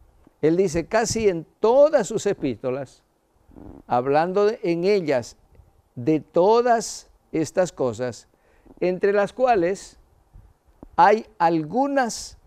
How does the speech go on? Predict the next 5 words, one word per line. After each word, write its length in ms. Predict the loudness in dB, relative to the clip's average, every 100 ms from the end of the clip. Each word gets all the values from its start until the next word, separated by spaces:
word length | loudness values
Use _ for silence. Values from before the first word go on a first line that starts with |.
| _ -6
algunas 560 | -2 -2 -2 0 -2 -4
cosas 640 | 0 2 2 0 -2 -6 -14
difíciles 1080 | -4 -2 -2 -2 -2 -2 -4 -2 -4 -4
de 240 | -2 0 0
entender 680 | -2 -2 -2 0 0 -2